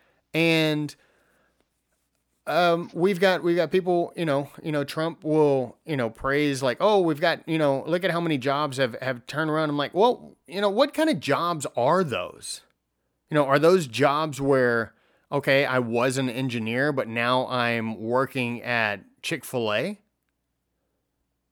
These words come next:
So it's just like, w-, what kind of, what kind of a rebound is this? And so I, I, I think it all stems from just terrible,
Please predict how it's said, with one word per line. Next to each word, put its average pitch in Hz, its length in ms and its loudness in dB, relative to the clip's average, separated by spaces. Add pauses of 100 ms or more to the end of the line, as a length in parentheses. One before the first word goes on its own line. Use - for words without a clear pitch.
(360)
So 127 500 0 (1600)
it's 135 180 -8
just 175 300 -2
like, 143 180 0
w-, 131 200 -12 (180)
what 151 280 0
kind 156 220 -2
of, 131 200 -4
what 139 220 -4
kind 156 200 -4
of 123 140 -2
a 101 360 -2 (540)
rebound 127 880 -2 (100)
is 139 320 -2
this? 98 500 -6 (600)
And 127 240 -4
so 113 600 0 (580)
I, 127 340 -6
I, 131 80 -4
I 123 40 -4
think 131 200 -4
it 120 80 -2
all 113 160 2
stems 110 360 -6
from 101 560 -6 (100)
just 117 380 -6 (220)
terrible, 151 800 -4